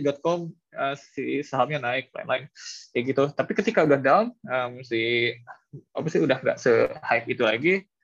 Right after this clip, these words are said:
em, dot com bubble-nya burst. Tapi ntar utility-nya bakal masih ada, si dot com yang tersebut. Kayak masih banyak orang-orang yang kerjain, em, project-project ya, di internet, lain-lain.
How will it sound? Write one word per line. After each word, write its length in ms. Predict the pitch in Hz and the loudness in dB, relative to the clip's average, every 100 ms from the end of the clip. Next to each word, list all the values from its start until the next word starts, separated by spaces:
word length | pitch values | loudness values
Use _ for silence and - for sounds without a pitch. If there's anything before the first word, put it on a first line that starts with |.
| _ _ | _ _
em, 260 | 120 110 120 120 - - | -2 -2 -6 -12 -14 -6
dot 160 | 123 - | -6 -4
com 160 | 131 123 | 0 2
bubble-nya 320 | 117 117 113 | 2 0 2
burst. 400 | 165 175 180 - _ _ - _ _ _ _ _ _ | 2 2 0 -12 _ _ -20 _ _ _ _ _ _
Tapi 400 | - 147 180 254 | -6 -2 -2 0
ntar 160 | 240 240 - - | 0 -2 -2 0
utility-nya 480 | 196 190 208 285 | 4 4 4 4
bakal 160 | 208 143 | 4 4
masih 240 | 139 - | 2 4
ada, 160 | 220 175 - | 4 2 0
si 160 | - | 2
dot 80 | 143 | 2
com 160 | - 135 | 2 -2
yang 80 | 135 | -2
tersebut. 320 | 175 165 - - | -4 -4 -4 -6
Kayak 160 | 123 | -4
masih 160 | 160 165 | -2 0
banyak 200 | 143 190 | 0 0
orang-orang 360 | 131 120 123 160 | -2 0 0 0
yang 100 | 143 127 | -2 -6
kerjain, 360 | 123 123 113 117 117 | -6 -2 -2 -4 -14
em, 400 | 123 _ 117 117 113 120 - | -20 _ -2 -2 -4 -12 -2
project-project 640 | 110 107 107 117 110 110 - - | -2 0 -4 -4 -4 -6 -8 -10
ya, 160 | 120 - - | -8 -8 -4
di 80 | 113 | -2
internet, 400 | 110 170 180 180 _ _ _ - | 0 2 2 2 _ _ _ -8
lain-lain. 480 | 120 - 170 156 | -2 0 0 -4